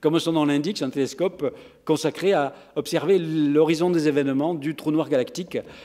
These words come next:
qui, euh, vu de la Terre, est placé à cette distance-là, avec la taille qu'il a, il fait à peu près vingt-cinq millions de kilomètres, euh, de rayon,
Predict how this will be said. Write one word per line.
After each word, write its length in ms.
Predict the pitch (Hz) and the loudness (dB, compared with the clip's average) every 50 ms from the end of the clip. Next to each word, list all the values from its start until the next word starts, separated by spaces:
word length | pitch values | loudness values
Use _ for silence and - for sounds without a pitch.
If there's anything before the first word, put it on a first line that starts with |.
| - - - _ - | -20 -20 -20 _ -10
qui, 240 | - 180 180 180 175 | -8 -4 2 4 4
euh, 680 | 165 156 147 143 139 135 131 127 123 123 123 123 123 123 | 6 6 6 6 4 4 4 2 2 0 0 0 0 -2
vu 400 | 131 127 131 131 135 147 185 208 | -4 -6 -8 -10 -6 -2 -2 2
de 80 | 180 | 4
la 140 | 185 180 170 | 4 2 2
Terre, 420 | 170 196 196 202 214 196 175 143 139 143 - - 147 | 2 0 0 0 0 0 -2 -4 -4 -6 -8 -10 -10
est 80 | 139 127 | -10 -6
placé 300 | - 151 139 - - 151 | -4 -4 -4 -2 -2 -4
à 20 | |
cette 180 | - - 131 117 | -4 -4 -8 -8
distance-là, 520 | 127 139 - - 147 131 - 135 131 170 | -8 -10 -6 -4 -4 -4 -4 -2 -2 -2
avec 180 | 175 135 131 127 | -2 -2 -2 -2
la 100 | 131 127 | -2 -2
taille 220 | - 160 147 147 | 0 0 0 0
qu'il 200 | 147 - 139 139 | 0 -4 -4 -2
a, 140 | 151 170 165 | -2 -2 -4
il 60 | 135 | -6
fait 100 | - - | -6 -8
à 60 | 120 | -8
peu 100 | 110 - | -6 -8
près 140 | 110 - 123 | -8 -8 -6
vingt-cinq 260 | 117 117 117 - 131 | -6 -6 -6 -6 -6
millions 220 | 123 120 120 123 123 | -6 -4 -4 -4 -6
de 80 | 120 | -6
kilomètres, 580 | 101 - - 113 110 101 110 113 110 113 - 113 | -8 -8 -10 -10 -10 -8 -8 -10 -10 -10 -10 -10
euh, 180 | 104 101 98 | -10 -10 -10
de 80 | 98 107 | -8 -8
rayon, 380 | 107 107 113 127 156 175 190 | -6 -4 0 2 2 2 2